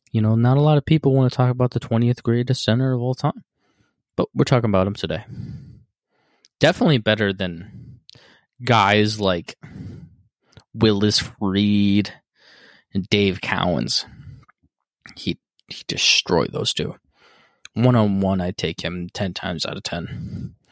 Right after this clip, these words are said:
All right, next man up is Yao Ming. This guy is seven-foot-six. <coughs>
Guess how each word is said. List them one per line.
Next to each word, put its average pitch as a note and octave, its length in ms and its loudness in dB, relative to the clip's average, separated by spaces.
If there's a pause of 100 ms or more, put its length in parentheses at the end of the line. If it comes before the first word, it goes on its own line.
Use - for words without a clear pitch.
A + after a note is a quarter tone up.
(480)
All F#3+ 120 4
right, F#3+ 160 0 (100)
next E3+ 300 0
man F3 160 4
up F3 260 2
is D#3+ 400 -2
Yao B2+ 300 2
Ming. D#3 720 2
This B2 120 -10
guy A2 160 -6
is G#2+ 100 -10
seven-foot-six. - 840 -4 (640)
<coughs> - 60 0